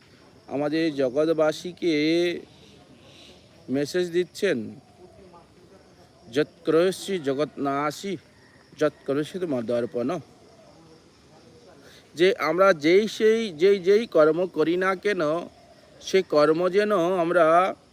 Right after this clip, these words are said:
ভগবানকে অর্পণ করি। তাই এখানে বলছেন, এই শ্লোকে স্পষ্ট শ্রীমদ্ ভাগবত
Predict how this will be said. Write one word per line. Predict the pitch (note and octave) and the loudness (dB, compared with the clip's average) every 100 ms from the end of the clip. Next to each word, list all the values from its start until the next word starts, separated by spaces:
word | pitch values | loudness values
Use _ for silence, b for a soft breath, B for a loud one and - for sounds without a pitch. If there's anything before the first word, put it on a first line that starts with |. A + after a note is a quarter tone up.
| _ _ _ _ _ _ _ _ _ _ - _ _ B2 | _ _ _ _ _ _ _ _ _ _ -20 _ _ -8
ভগবানকে | - D#3 E3+ D#3 E3+ E3+ F#3+ G3 - F2 - - - - _ | -4 2 4 4 2 0 0 2 0 -4 -14 -20 -20 -20 _
অর্পণ | C3+ C#3+ - C#3+ E3 | 2 4 2 0 0
করি। | G3 D#3+ A#2 A2+ - _ _ _ _ _ - _ _ _ - b b - | -2 -2 -4 -8 -18 _ _ _ _ _ -20 _ _ _ -20 b b -2
তাই | C#3+ D3 E3 | 2 4 4
এখানে | F3 D#3+ F3+ F#3+ | 2 0 -2 0
বলছেন, | D#3 D#3+ D3+ G3+ F#3+ A#2+ G2+ - - | 2 0 0 -2 0 -2 -8 -16 -12
এই | - D#3 | -4 -2
শ্লোকে | D3 F#3 F#3+ G3+ F#3 | 0 -2 -2 0 -2
স্পষ্ট | - G3 - - G#3 D#3 D#3+ F#3 G3+ - b b b b | -2 -6 -6 -2 2 4 4 4 0 -6 b b b b
শ্রীমদ্ | - F3 F3+ F3+ | -6 -2 0 0
ভাগবত | E3+ C#3 D3+ D#3+ F3+ | 0 0 2 2 2